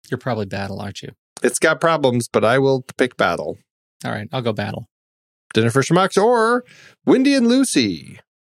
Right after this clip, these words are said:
Speaker 2: Not quite Meek's Cutoff, but, uh,
Speaker 1: Hmm.
Speaker 2: but another in that vein. I will take Wendy and Lucy. I thought there was some pretty solid stuff in that film. That quiet little film.
Speaker 1: All right.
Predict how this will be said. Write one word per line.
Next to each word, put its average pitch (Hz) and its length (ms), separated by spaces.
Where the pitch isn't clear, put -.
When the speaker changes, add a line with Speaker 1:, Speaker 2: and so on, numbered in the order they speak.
Speaker 2:
Not 160 260
quite 202 320
Meek's 110 240
Cutoff, 117 460
but, - 340
uh, 120 220
Speaker 1:
Hmm. 113 100
Speaker 2:
but 110 300
another 131 640
in 120 180
that 104 220
vein. 113 260
I 156 140
will 196 100
take 165 180
Wendy 147 220
and 139 100
Lucy. 123 520
I 117 200
thought 101 300
there 98 180
was 95 240
some 87 360
pretty 98 180
solid 80 380
stuff - 240
in - 80
that - 140
film. - 260
That 90 220
quiet 92 280
little 98 200
film. - 320
Speaker 1:
All 139 80
right. 107 160